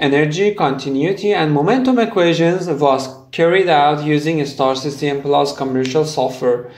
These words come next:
The applicability of the software is well known, and many scientists have reported the high accuracy of this platform. One of the features that we employed was the district element method,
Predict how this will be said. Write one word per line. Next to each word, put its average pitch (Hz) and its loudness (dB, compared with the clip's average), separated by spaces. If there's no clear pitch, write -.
The - 0
applicability 185 2
of 214 0
the 165 -6
software 160 0
is 127 0
well 156 2
known, 147 2
and 120 -4
many 214 0
scientists 151 -2
have 131 -6
reported 139 2
the 127 2
high 151 0
accuracy 156 -2
of 127 -2
this 131 -6
platform. 127 -2
One 196 2
of 269 2
the 320 2
features 240 2
that 175 2
we 175 0
employed 156 2
was 135 2
the 151 2
district 196 -2
element 147 0
method, 127 0